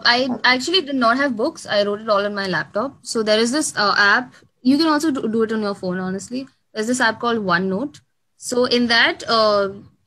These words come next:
Speaker 1: there are, like, uh, notebooks in that app. So you can have a notebook, and then you can name the notebook, suppose psychology. And then in that, you can have sections. So every chapter will have a section.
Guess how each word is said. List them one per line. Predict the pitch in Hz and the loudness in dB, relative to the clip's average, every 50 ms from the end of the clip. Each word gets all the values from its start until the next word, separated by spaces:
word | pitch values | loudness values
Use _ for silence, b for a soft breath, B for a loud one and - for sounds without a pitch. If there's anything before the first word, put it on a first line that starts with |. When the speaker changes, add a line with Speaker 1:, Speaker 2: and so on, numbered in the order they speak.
| _ _ _ _ | _ _ _ _
Speaker 1:
there | 208 233 233 233 240 | 0 2 4 4 4
are, | 247 247 | 4 2
like, | 247 226 214 202 - - | 2 0 -2 -2 -4 -4
uh, | 208 196 190 180 - - _ _ _ _ _ _ _ 220 | -2 0 0 -2 -4 -8 _ _ _ _ _ _ _ -8
notebooks | 220 226 226 214 208 202 190 - - - - - - - - - | -4 0 0 0 -2 -2 -8 -10 -10 -10 -14 -14 -14 -14 -12 -8
in | 208 208 214 208 | -6 -6 -2 0
that | 202 180 185 185 - | 0 0 0 0 -2
app. | - 180 185 254 - - _ | 0 0 0 0 -2 -6 _
So | - - 208 | -16 -10 -8
you | 208 208 196 | -8 -8 -8
can | - 214 214 | -8 -6 -2
have | 202 190 190 196 | -2 -2 0 0
a | 196 | -2
notebook, | 190 185 190 196 202 220 285 330 - - | -2 0 -2 -2 -2 -2 -4 -4 -4 -4
and | 220 214 202 | -6 -4 -4
then | 196 202 | -4 -4
you | 196 | -4
can | 190 214 208 | -4 -4 -4
name | 202 196 196 196 | -2 -4 -4 -4
the | 202 208 | -4 -4
notebook, | 208 196 185 180 185 180 180 | -4 -4 -4 -6 -6 -8 -10
suppose | 190 185 190 185 - | -12 -10 -10 -8 -6
psychology. | 196 185 185 - 175 175 175 180 180 175 175 175 - _ _ _ _ _ _ _ - | -6 -8 -8 -8 -8 -6 -6 -6 -6 -8 -12 -16 -18 _ _ _ _ _ _ _ -6
And | 214 220 226 220 | -4 -2 -2 0
then | 233 240 254 285 320 | 0 2 2 2 0
in | 302 254 247 240 | 0 0 0 2
that, | 240 247 247 247 | 2 0 0 0
you | 233 240 | -2 0
can | 240 254 254 | 2 2 2
have | 254 254 254 | 2 2 0
sections. | - 214 185 185 - - - 185 185 - - _ _ _ _ | -2 -4 -4 -4 -6 -10 -10 -10 -12 -14 -16 _ _ _ _
So | - 247 - | -6 -2 -2
every | 226 220 214 262 262 | -2 -2 -2 -2 -2
chapter | 262 247 208 196 - - 226 | 0 2 2 2 0 -2 -2
will | 226 220 226 | -2 -2 -2
have | 226 208 202 208 | 0 -2 -2 -2
a | 220 | -4
section. | - 208 185 180 - - 302 330 | -4 -4 -4 -4 -6 -6 -6 -6